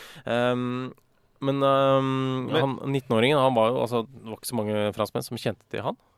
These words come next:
Speaker 1: Så igjen, dro, eh, Lotto, da, avisa, eh, opp et, eh, klengenavn for at, eh, man skulle liksom huske han litt bedre.
Speaker 2: Ja, vi hadde jo Gærningen, vi hadde Le Terrible.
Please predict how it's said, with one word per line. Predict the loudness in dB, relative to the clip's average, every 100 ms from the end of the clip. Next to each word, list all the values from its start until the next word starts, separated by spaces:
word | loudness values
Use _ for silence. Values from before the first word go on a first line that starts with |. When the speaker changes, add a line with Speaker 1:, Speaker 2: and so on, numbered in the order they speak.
| _ -18
Speaker 1:
Så | -8 -2 0 -2 -4
igjen, | -2 -2 -4 _ -12
dro, | -4 -2 -2 -2
eh, | -2 -2 -4 -6 -8 -2 0
Lotto, | 0 0 0 2
da, | 2 2 2 2
avisa, | 0 0 -2 -2 -20 -12 -4
eh, | 0 2 0 0 -2
opp | -6 -2
et, | -2 _ 0
eh, | 2 2 2 0 -2 _ -8
klengenavn | -2 -2 0 0 4 4 2 -8 -8
for | -4
at, | -2 -2 -4
eh, | -2 0 0 -2
man | -2
skulle | -4 -6 -6
liksom | -6 -8 -8 _ _ -18
huske | -14 -14 -8 -4
han | -2 -4
litt | -2
bedre. | 0 0 -2 -4 -4
Speaker 2:
Ja, | 0
vi | 2
hadde | 2 0
jo | -2
Gærningen, | 4 4 4 2 2 0
vi | -4 -2
hadde | -2 -2 -2 -2 -2 -2
Le | -2 -4
Terrible. | -4 -2 -2 -2 -4